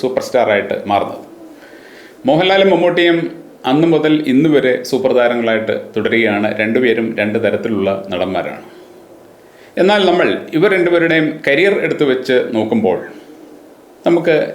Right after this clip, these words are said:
ചില ഇൻട്രസ്റ്റിംഗ് ആയിട്ടുള്ള കാര്യങ്ങൾ മനസ്സിലാക്കാൻ പറ്റും. ഒന്ന്, മമ്മൂട്ടി ഏതാണ്ട് നാനൂറ്റി ഇരുപത്തിയേഴോ നാനൂറ്റി ഇരുപത്തെട്ടോ ചിത്രങ്ങളിൽ ഇതുവരെ അഭിനയിച്ചിട്ടുണ്ട്, എല്ലാ ഭാഷകളിലും കൂടെ. മോഹൻലാൽ മുന്നൂറ്റി അറുപത് സിനിമകളിൽ മാത്രമാണ് അഭിനയിച്ചിട്ടുള്ളത്. അപ്പം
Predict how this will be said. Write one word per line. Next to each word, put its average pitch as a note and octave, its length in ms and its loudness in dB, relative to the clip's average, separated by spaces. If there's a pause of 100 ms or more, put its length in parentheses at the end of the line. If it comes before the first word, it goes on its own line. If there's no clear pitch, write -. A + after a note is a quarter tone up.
ചില C#3 200 2
ഇൻട്രസ്റ്റിംഗ് C3+ 500 0
ആയിട്ടുള്ള C3 220 0
കാര്യങ്ങൾ A2 500 0 (380)
മനസ്സിലാക്കാൻ G2+ 480 -2
പറ്റും. - 420 -6
ഒന്ന്, F3 440 -2 (680)
മമ്മൂട്ടി G3+ 300 2
ഏതാണ്ട് F3 340 4
നാനൂറ്റി E3+ 760 0
ഇരുപത്തിയേഴോ C#3+ 640 2
നാനൂറ്റി C3 400 0
ഇരുപത്തെട്ടോ B2+ 560 0
ചിത്രങ്ങളിൽ A2 520 0 (180)
ഇതുവരെ G#2+ 240 2
അഭിനയിച്ചിട്ടുണ്ട്, F#2+ 560 -4 (120)
എല്ലാ A2 180 0
ഭാഷകളിലും G2+ 540 0
കൂടെ. D#2+ 160 -10 (800)
മോഹൻലാൽ C#3+ 540 2 (260)
മുന്നൂറ്റി C#3 600 0
അറുപത് A#2 440 2
സിനിമകളിൽ A2 540 0 (260)
മാത്രമാണ് G2+ 640 -2
അഭിനയിച്ചിട്ടുള്ളത്. B2+ 580 -2
അപ്പം B2+ 260 -2